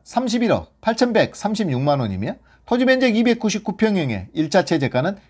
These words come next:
이십일억 팔천백삼십육만 원입니다. 입찰 보증금은 삼억 천팔백십사만 원이며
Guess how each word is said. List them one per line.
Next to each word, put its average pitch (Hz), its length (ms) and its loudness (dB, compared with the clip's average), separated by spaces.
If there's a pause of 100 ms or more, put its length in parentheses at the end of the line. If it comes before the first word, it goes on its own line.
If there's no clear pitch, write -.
(100)
이십일억 135 680 0
팔천백삼십육만 226 1000 0
원입니다. 92 420 -6 (240)
입찰 226 320 4
보증금은 226 480 0
삼억 160 440 -2 (140)
천팔백십사만 226 960 2
원이며 107 340 -6